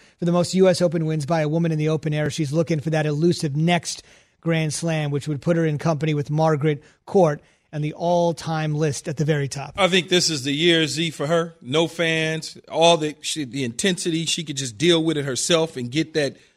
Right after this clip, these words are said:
Speaker 2: intensity going without the fans. I think it's gonna be perfect.
Speaker 1: And it's awesome for tennis fans. No Wimbledon this year, but at least you got the U S Open, every single point streaming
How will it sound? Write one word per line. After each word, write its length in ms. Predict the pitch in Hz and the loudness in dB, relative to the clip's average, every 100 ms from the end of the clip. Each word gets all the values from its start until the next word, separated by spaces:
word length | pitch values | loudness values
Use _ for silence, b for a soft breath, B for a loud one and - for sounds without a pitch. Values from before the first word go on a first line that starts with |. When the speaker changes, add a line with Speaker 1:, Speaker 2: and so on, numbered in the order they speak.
| b | b
Speaker 2:
intensity 560 | - 131 - 180 - 156 | -8 -4 -2 -2 -2 -6
going 280 | 143 160 151 | -2 0 0
without 280 | 147 151 147 | 0 -2 -4
the 60 | |
fans. 440 | 127 175 170 170 147 | -4 0 0 -2 -4
I 80 | |
think 260 | 127 170 127 | -6 -6 -6
it's 260 | 135 - - _ | -8 -10 -14 _
gonna 140 | 139 | -6
be 60 | 135 | -6
perfect. 420 | 131 147 - 98 - | -4 -4 -4 -10 -4
Speaker 1:
And 120 | 170 | -2
it's 120 | 165 | 2
awesome 360 | 170 175 180 151 | 4 4 2 -2
for 80 | |
tennis 280 | 139 175 160 | 0 0 2
fans. 260 | 165 147 139 | -2 -2 0
No 80 | 165 | 2
Wimbledon 400 | 185 185 180 175 | 4 4 2 2
this 220 | 170 - | 2 0
year, 100 | 170 | 0
but 100 | 156 | 0
at 60 | |
least 180 | 151 170 | -2 -2
you 60 | 160 | 0
got 140 | 170 | 0
the 100 | 175 | 2
U 120 | 170 | 2
S 140 | 160 - | 2 2
Open, 220 | 151 156 | 0 0
every 160 | 160 165 | 0 0
single 300 | 180 165 143 | 2 0 0
point 300 | 170 156 139 | -2 -2 -2
streaming 500 | - 175 156 139 | -2 0 0 -4